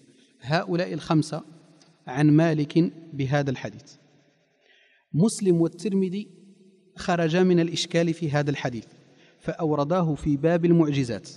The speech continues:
وأما البخاري فقد توسط، فأورده في باب الوضوء وأورده في باب المعجزات، وأما النسائي فذكره في كتاب الوضوء، إلا أن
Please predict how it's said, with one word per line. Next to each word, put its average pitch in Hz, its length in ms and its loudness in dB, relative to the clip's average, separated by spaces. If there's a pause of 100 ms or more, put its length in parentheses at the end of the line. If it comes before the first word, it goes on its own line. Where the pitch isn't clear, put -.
(1600)
وأما 185 580 2 (340)
البخاري 175 720 -2 (500)
فقد - 260 -4
توسط، - 760 -4
فأورده 151 600 -4
في 135 180 -8
باب 175 240 -4
الوضوء 180 420 -4 (320)
وأورده 151 560 -2
في 143 180 -2
باب 151 300 0 (600)
المعجزات، 135 680 0 (320)
وأما 165 360 2
النسائي 156 600 0 (280)
فذكره 143 840 -4
في - 240 -10
كتاب 143 600 -6 (140)
الوضوء، 131 360 -4 (840)
إلا 214 320 0
أن 175 300 4